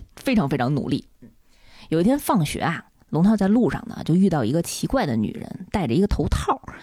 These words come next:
那个头套上面有一个笑脸的面具。那女的就跟跳大绳儿的一样，就说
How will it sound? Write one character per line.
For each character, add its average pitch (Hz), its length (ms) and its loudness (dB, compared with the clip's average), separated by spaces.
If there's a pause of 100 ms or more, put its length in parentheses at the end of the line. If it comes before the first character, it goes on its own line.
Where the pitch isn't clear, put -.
(140)
那 226 60 2
个 214 60 4
头 202 220 0
套 277 120 0
上 233 160 2
面 175 100 2
有 - 60 -8
一 - 80 -6
个 185 380 0
笑 240 260 -2
脸 156 180 -4
的 143 80 -2
面 202 220 4
具。 - 280 -2 (300)
那 214 100 4
女 220 180 4
的 175 120 0
就 196 80 2
跟 240 120 4
跳 254 160 2
大 196 140 2
绳 - 120 0
儿 156 120 0
的 240 100 4
一 190 60 2
样， - 200 -8 (360)
就 160 80 2
说 156 340 2